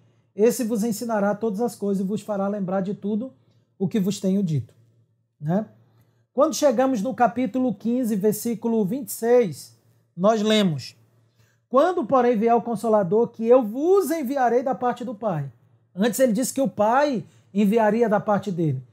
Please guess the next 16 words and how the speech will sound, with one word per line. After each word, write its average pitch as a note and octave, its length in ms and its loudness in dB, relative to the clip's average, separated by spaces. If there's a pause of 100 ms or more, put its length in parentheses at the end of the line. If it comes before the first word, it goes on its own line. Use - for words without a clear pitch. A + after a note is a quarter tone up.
(180)
Agora A3 260 2
ele A#3+ 120 4
diz G#3+ 200 -2
que - 80 -2
é A#3 60 0
da G#3+ 100 2
parte G3+ 320 -2
do A#3 140 -4
Pai, F3 280 2
o - 20 2
Espírito G#3 400 -2
da F3+ 120 0
verdade, F3+ 480 -2
que F#3+ 120 -6
dele G3+ 200 2
procede, G#3 640 -4